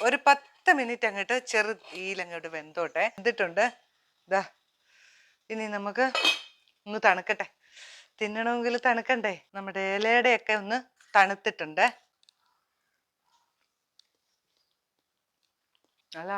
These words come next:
അടിപൊളി ടേസ്റ്റാണ്. എല്ലാവരും ഉണ്ടാക്കി നോക്കണം കേട്ടോ.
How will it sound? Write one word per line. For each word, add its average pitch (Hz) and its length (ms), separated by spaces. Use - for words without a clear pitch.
അടിപൊളി 214 460
ടേസ്റ്റാണ്. 180 440
എല്ലാവരും 185 540
ഉണ്ടാക്കി 175 320
നോക്കണം 147 300
കേട്ടോ. 190 160